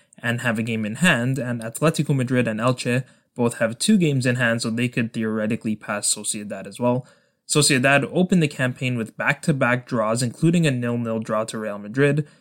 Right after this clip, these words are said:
Since then, they've won four of five matches,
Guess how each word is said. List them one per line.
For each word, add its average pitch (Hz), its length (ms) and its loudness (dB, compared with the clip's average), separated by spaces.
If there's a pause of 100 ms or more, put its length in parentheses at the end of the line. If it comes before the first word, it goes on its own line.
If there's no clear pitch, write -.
(120)
Since - 340 0
then, 135 260 2
they've 123 220 0
won 113 220 -2
four 151 480 2
of 127 200 2
five 113 440 0
matches, 127 580 -2